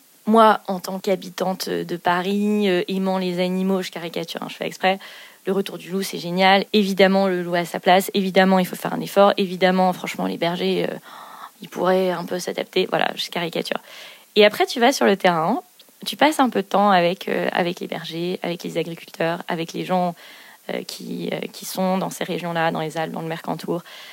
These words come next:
avec, euh, avec les personnes qui travaillent, qui font les constats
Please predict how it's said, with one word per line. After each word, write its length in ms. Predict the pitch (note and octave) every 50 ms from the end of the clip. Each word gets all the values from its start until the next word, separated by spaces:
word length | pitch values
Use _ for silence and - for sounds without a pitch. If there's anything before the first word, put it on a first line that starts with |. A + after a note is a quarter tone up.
| - - - - _ - -
avec, 320 | F3+ F3 F#3 F#3+ F#3 -
euh, 500 | F#3 F3 E3+ E3 F3 E3+ E3+ E3+ E3+ F3+ - - -
avec 220 | - F#3+ G3 F#3+ G#3
les 80 | G3
personnes 400 | G3+ G#3 G3+ - A#3 A3+ A#3 A3+
qui 100 | - -
travaillent, 380 | - - - G3+ G#3 G#3 G#3+ G#3
qui 80 | -
font 120 | - F#3+ F#3+
les 100 | F#3 F#3
constats 500 | - - A#3 A#3 A3+ - - A3 A3